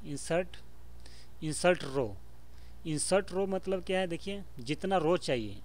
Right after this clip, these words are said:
यहाँ पे पुट कर देंगे, दो चाहिए, तीन चाहिए, एक बार में लाना चाहते हैं तो above the selection या below the selection, ऊपर चाहिए कि नीचे, click करेंगे, ओके कर देंगे, उतना आपका रो यहाँ पे आ जाएगा।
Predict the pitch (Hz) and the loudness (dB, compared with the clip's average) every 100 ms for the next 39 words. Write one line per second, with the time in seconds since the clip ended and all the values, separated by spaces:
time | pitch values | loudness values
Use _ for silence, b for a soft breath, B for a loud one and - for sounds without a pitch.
0 | - 151 165 170 151 143 - 113 104 98 | -4 -2 0 0 0 -2 -2 -6 -6 -8
1 | - - - - - - - 131 151 156 | -8 -8 -8 -8 -8 -8 -6 -2 -2 0
2 | 147 139 147 143 147 160 165 165 160 151 | -2 0 -2 -2 0 2 2 2 2 2
3 | 151 151 - 139 - 147 190 - B B | 2 0 0 -2 -2 -4 -4 -8 B B
4 | B B B - 156 143 170 - 165 156 | B B B -6 0 2 2 2 0 0
5 | 156 - 175 156 147 131 139 139 127 - | -2 -2 -2 0 0 2 0 0 -2 -2
6 | 113 - 117 135 127 160 156 156 151 131 | -4 -6 -6 -4 -2 0 2 0 0 -4
7 | 127 165 156 151 - 139 - 147 151 160 | -2 -2 -4 -6 -6 -6 -2 -2 0 -2
8 | 117 120 110 101 101 98 - B B B | -4 -6 -6 -6 -8 -8 -10 B B B
9 | B 143 - 156 156 - 202 190 - 120 | B -6 -4 0 0 0 -4 -4 -6 -2
10 | 139 147 127 127 143 117 104 101 98 | 2 2 0 -2 -2 -4 -4 -6 -8